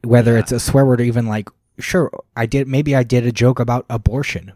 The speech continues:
Speaker 1: but all you heard was me say abortion and immediately got offended. I could have been defending it."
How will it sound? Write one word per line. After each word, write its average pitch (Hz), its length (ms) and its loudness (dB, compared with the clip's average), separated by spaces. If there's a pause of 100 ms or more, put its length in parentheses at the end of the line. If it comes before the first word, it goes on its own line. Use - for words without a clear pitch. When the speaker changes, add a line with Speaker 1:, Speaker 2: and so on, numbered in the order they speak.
Speaker 1:
but 123 100 4
all 131 140 0
you 127 160 2
heard 143 260 0
was 113 140 -2
me 127 140 -4
say 117 180 -4
abortion 113 440 -4
and 104 120 -4
immediately 104 440 -6
got 104 140 -6
offended. 107 400 -6 (560)
I 120 100 -2
could 139 140 -2
have 117 140 -2
been 120 260 -2 (160)
defending 110 540 -2
it." - 140 -20